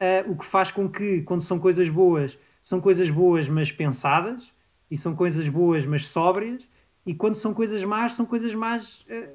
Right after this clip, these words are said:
muito conscientes, o que também, o que também custa mandar cá para fora, não é? Ter consciência de que somos, que há, há coisas que não gostamos, ou que há coisas que fizemos que não gostamos.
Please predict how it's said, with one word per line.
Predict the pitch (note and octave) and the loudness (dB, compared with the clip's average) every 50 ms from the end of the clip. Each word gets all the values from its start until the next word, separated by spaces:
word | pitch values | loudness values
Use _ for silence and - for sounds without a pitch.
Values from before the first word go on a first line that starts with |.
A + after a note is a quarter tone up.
| - - | -16 -12
muito | A3+ G#3 G#3+ A#3 A#3+ - - | -6 -2 0 0 0 0 -2
conscientes, | - A#3 A3 - - - A3 G#3+ G#3 G3+ F#3+ D3+ - | -2 -2 -2 -2 -2 -4 -2 0 0 0 -2 -4 -8
o | C#3+ D3 | -10 -10
que | C#3+ - | -10 -10
também, | - E3 D3+ D#3 D#3+ D#3+ D#3+ D#3+ D#3+ D#3+ D#3+ | -6 -4 -2 -2 -2 -2 -4 -6 -8 -10 -12
o | D#3 | -12
que | D3+ - | -10 -6
também | - D3+ D#3 D#3+ | -4 -2 -2 -2
custa | D3+ - F#3 F#3+ - - - C#3+ C#3 C3+ | -2 -2 -2 -4 -4 -4 -10 -12 -10 -8
mandar | C#3 C#3 C3+ C3+ C3 | -8 -6 -6 -6 -6
cá | - C#3+ | -6 -8
para | C#3 - C#3+ | -8 -10 -14
fora, | - - D3+ C#3 C3+ B2+ | -10 -8 -6 -6 -6 -6
não | B2+ B2+ | -8 -10
é? | B2+ C3 | -12 -12
Ter | - - C3+ | -10 -12 -10
consciência | - D#3 C#3+ - - - D#3 D#3+ D#3 D3+ - C#3 | -4 -4 -4 -2 -2 -4 -4 -2 -4 -4 -6 -10
de | B2+ | -14
que | - _ _ _ _ _ _ _ _ _ - _ | -16 _ _ _ _ _ _ _ _ _ -20 _
somos, | - D3 C#3 C3+ C3 B2+ B2+ | -12 -10 -8 -8 -10 -12 -14
que | _ _ _ _ _ _ _ _ _ _ - | _ _ _ _ _ _ _ _ _ _ -10
há, | C3 | -10
há | B2+ C3 - D3 C3 | -10 -8 -8 -10 -8
coisas | - E3+ D#3 D3+ D3+ D3 | -6 -4 -4 -2 -2 -4
que | - D#3+ | -4 -4
não | D#3 D#3 | -2 -2
gostamos, | D3+ - - F3 E3+ E3 D#3 C3 | -2 -4 -2 -2 -2 -2 -2 -6
ou | C3+ C3 | -6 -8
que | - C#3+ | -8 -10
há | C3 | -10
coisas | - D3+ C#3+ D3 - | -8 -8 -8 -8 -10
que | - | -12
fizemos | - - D3+ C3+ C#3+ D#3+ D#3+ D#3 D3+ | -8 -6 -4 -2 0 0 -2 -2 -4
que | - D#3 | -4 -4
não | D3+ D3 | -4 -4
gostamos. | D3 - - E3 D#3 D3 C3+ C3 | -4 -6 -8 -6 -6 -6 -6 -10